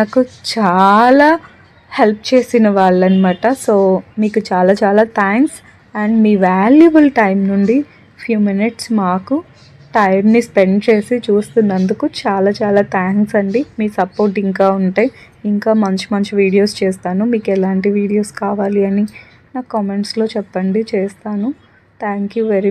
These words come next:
much for watching. Already షార్ట్స్లో ఈ వీడియో కొంతమంది చూసే ఉంటారు, but, uh,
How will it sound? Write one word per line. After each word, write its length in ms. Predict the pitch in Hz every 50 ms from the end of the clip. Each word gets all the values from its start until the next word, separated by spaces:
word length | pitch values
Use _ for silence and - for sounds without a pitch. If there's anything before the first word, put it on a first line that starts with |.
| 202 202
much 160 | 214 214 - - -
for 100 | - 214 233 208 208
watching. 460 | 196 190 190 196 190 - - 262 302 - - _ _ _ _ _ 226 220
Already 400 | 202 202 214 233 240 233 277 285 -
షార్ట్స్లో 480 | - 262 220 208 214 208 - - 247 247 240
ఈ 20 | 226 208 208
వీడియో 220 | 202 196 208 202 214 214 -
కొంతమంది 400 | 202 196 190 190 190 190 196 202 -
చూసే 340 | 214 208 202 190 - 233 226 214 208
ఉంటారు, 420 | 202 190 190 190 196 196 196 240 320 - - - - _ _ _ _ _ 143 151
but, 180 | 196 190 190 185 - _ _ _ - 165
uh, 160 | 180 180 -